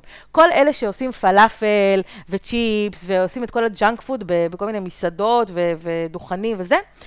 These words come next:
אז, אה, אתה יודע, יש, יש מה שנקרא, אה, occupational hazard, יש כל מיני מחלות ש-,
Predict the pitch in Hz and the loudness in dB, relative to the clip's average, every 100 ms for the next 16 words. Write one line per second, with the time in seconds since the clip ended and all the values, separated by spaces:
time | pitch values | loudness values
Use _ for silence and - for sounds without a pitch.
0 | - - - 185 170 - - 185 180 180 | -20 -6 0 0 0 -12 -8 -4 -2 -4
1 | 175 254 233 214 - 233 247 233 262 208 | 0 2 4 2 -2 -6 -2 -4 -2 -2
2 | - 226 220 208 190 175 170 156 - 202 | 2 4 4 2 0 -4 -4 -6 -8 -2
3 | 254 254 - 190 170 190 160 147 180 - | 0 0 0 0 0 0 0 -4 -6 -8
4 | 233 220 - 190 220 - | -6 -6 -4 -2 -2 -2